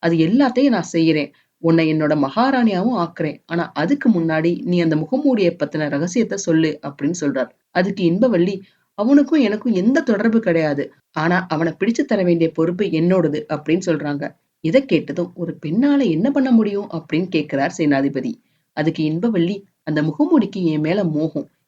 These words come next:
என்னையே வட்டமிட்டுட்டு இருப்பான், அவன் வர்ற டைம் நான் அரண்மனைக்கு செய்தி சொல்றேன்" அப்படின்னு சொல்றாங்க. "நிஜமாவா?" அப்படின்னு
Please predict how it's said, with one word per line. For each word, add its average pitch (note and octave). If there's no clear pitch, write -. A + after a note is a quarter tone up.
என்னையே A3
வட்டமிட்டுட்டு F#3
இருப்பான், D3+
அவன் D3+
வர்ற D3
டைம் G#3
நான் F3
அரண்மனைக்கு G#3+
செய்தி F#3
சொல்றேன்" D3
அப்படின்னு D3+
சொல்றாங்க. C#3+
"நிஜமாவா?" G#3+
அப்படின்னு F3